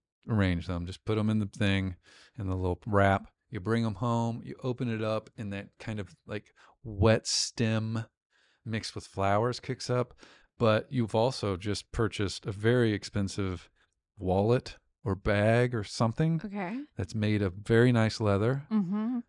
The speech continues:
Speaker 1: uh, which I
Speaker 2: Mm-hmm.
Speaker 1: probably wouldn't do, um, but would love to. And I'm getting that. I, I don't know what I'm getting more of. That's the thing.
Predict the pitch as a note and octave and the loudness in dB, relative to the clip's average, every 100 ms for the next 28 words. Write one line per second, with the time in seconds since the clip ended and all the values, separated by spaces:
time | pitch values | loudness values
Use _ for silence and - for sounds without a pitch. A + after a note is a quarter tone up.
0 | _ G#2+ F#2 F2+ F#2+ - G#2+ F#2 G2 F2+ | _ -2 0 0 -4 -2 -2 0 -2 0
1 | A#2+ A2+ G2 B2 F#2+ F#2 F#2+ A2+ G#2+ _ | -2 -2 -2 -4 -4 -4 -4 -4 -8 _
2 | _ _ _ - - G2+ F#2 F2 G#2+ G2 | _ _ _ -8 -2 0 0 2 4 2
3 | - - - _ _ A2+ F#2+ G2 C#3+ - | 0 -14 -20 _ _ -2 0 2 0 2
4 | F#2+ F#2+ A#2+ - _ _ _ _ - G#2+ | 2 2 -2 -12 _ _ _ _ -2 0
5 | G2 A2 G#2 - G2+ F#2+ F#2 - B2 C#3+ | 0 -2 -4 -2 -2 -2 -6 0 0 0
6 | C3+ C3 B2 A#2 C3+ D#3+ D3+ D3 A#2+ G#2+ | -6 -6 -6 -2 0 0 0 0 -2 -2
7 | A#2 G#2+ G2 G2 F#2 F#2+ - - - G2 | -2 -2 -2 -2 -2 -4 -8 -6 -4 -4
8 | - - - - | -6 -10 -8 -8